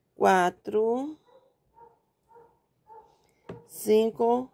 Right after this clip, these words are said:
seis. Cadê a outra, gente? É, ó, é dois, quatro, seis pétalas pra fazer a flor. Tirei a medida. Aqui é o acabamento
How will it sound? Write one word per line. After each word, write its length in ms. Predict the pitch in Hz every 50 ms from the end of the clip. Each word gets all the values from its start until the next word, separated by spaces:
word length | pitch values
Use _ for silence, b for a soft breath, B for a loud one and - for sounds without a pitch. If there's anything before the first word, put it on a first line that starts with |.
| _
seis. 680 | _ - - - 196 180 156 104 80 - - - - - -
Cadê 260 | - 196 - 214 98
a 100 | - 87
outra, 260 | 76 73 - 78 78
gente? 240 | 78 - 65 - - - - - - - - - - - _ _ _ _ _ _ _ _ _ b b b b b b b b b b b b b _ -
É, 300 | - - - - - 143 139 - - -
ó, 60 | 151
é 80 | 156
dois, 640 | 170 170 208 233 233 214 214 226 226 - - - - _ _
quatro, 500 | - 185 185 190 208 208 - - 226 214
seis 520 | 202 - - - 180 170 180 202 - -
pétalas 520 | - - 170 156 151 - 180 185 196 190 -
pra 160 | 190 190 180
fazer 680 | 180 196 196 196 185 170 175 175 175 180 196 214 - b b b b b b b b
a 180 | - - 240 233
flor. 440 | - - 185 151 117 - - - -
Tirei 220 | - 202 196 202
a 100 | 202 202
medida. 540 | 214 214 202 185 196 208 220 214 226 226 - -
Aqui 580 | - 240 254 240 - - 233 226 233 247 - -
é 160 | - 208 214
o 60 | 214 214
acabamento 1000 | 214 208 - 214 208 202 220 220 220 208 190 185 190 196 190 - 233 269 359